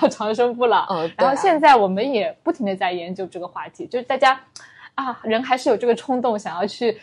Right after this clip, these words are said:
Speaker 1: 突破这个极限。
Speaker 2: 是的，就是
Speaker 1: 嗯。
Speaker 2: 医学的最终难题，生老病死这个，
Speaker 1: 嗯，
Speaker 2: 对吧？
Speaker 1: 嗯。
Speaker 2: 就在攻克的话题。
Speaker 1: 是的，但是我这两天看衰老相关的这些内容的时候，我有一个启发啊，
Speaker 2: 嗯。
Speaker 1: 就是我看到，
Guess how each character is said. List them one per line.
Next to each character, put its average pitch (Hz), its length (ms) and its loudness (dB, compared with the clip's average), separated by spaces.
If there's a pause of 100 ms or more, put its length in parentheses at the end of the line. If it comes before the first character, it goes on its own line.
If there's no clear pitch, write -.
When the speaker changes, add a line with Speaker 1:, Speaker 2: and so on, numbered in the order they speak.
(120)
Speaker 1:
突 320 180 6
破 311 160 6
这 226 120 4
个 202 100 2
极 190 220 -6
限。 196 260 2 (100)
Speaker 2:
是 214 220 -4
的， 160 300 -4
就 180 100 -2
是 185 160 -2
Speaker 1:
嗯。 180 220 -6
Speaker 2:
医 226 180 4
学 147 300 0
的 175 160 4
最 175 260 2
终 185 240 0
难 139 220 -6
题， - 320 -8
生 202 240 -4
老 190 180 2
病 190 240 -2
死 - 240 -12
这 240 240 4
个， 214 100 2
Speaker 1:
嗯， - 20 0
Speaker 2:
对 208 100 0
吧？ 196 200 -4
Speaker 1:
嗯。 180 80 -10
Speaker 2:
就 180 160 -2
在 180 220 2
攻 190 260 0
克 185 280 2
的 151 120 -4
话 - 280 -4
题。 - 360 -16 (220)
Speaker 1:
是 - 160 -10
的， 190 100 -4
但 294 160 0
是 294 80 0
我 247 140 6
这 - 100 -2
两 214 160 2
天 240 200 -4
看 240 200 -4
衰 262 220 2
老 208 180 4
相 220 260 -10
关 233 220 0
的 202 140 -4
这 - 140 -10
些 214 100 -8
内 262 140 4
容 220 120 0
的 202 80 -4
时 202 160 -4
候， 202 140 2
我 196 160 4 (240)
有 233 240 4
一 202 80 -4
个 277 100 0
启 - 320 -10
发 202 340 -2
啊， 170 160 -4
Speaker 2:
嗯。 180 180 -12
Speaker 1:
就 262 100 -4
是 320 80 4
我 240 140 6
看 277 180 -2
到， 233 260 8